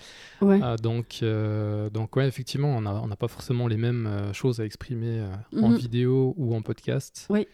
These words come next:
Speaker 1: oui.
Speaker 2: Et, et c-, et c'est tant mieux, ça montre que,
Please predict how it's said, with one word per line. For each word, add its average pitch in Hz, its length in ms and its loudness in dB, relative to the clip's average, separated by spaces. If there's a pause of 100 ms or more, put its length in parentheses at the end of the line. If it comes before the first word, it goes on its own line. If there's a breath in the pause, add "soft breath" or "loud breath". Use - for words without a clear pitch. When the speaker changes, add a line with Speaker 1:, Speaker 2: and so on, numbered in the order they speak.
(140)
Speaker 1:
oui. 208 140 0 (480)
Speaker 2:
Et, 104 640 0 (120)
et 113 140 0
c-, - 420 -12
et 117 60 -4
c'est 113 160 -6
tant 139 120 -4
mieux, 202 180 2
ça - 120 -4
montre 110 280 -4
que, 101 440 -2